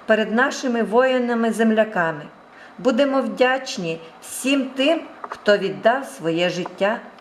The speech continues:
за рідну землю. Низький уклін воїнам-землякам,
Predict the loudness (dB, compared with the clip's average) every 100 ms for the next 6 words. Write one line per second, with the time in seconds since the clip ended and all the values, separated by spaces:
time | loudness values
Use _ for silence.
0 | -10 0 0 0 -4 -6 -8 -4 -4 -4
1 | -10 -16 -20 -20 -2 0 0 -2 0 2
2 | 2 -2 -6 0 2 2 0 -4 2 2
3 | 2 0 -2 0 0 2 0 0 -2